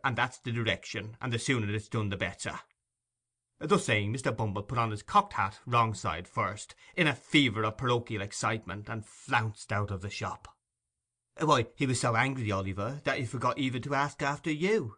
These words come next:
said Mister Sowerberry, looking after the beadle as he strode down the street. "Yes, sir,"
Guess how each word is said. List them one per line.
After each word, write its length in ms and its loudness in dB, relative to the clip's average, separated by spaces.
said 200 2
Mister 200 0
Sowerberry, 540 0
looking 300 -4
after 280 0
the 120 0
beadle 420 -2
as 80 -6
he 80 -6
strode 500 -2
down 240 -2
the 100 -8
street. 600 -12
"Yes, 240 2
sir," 320 0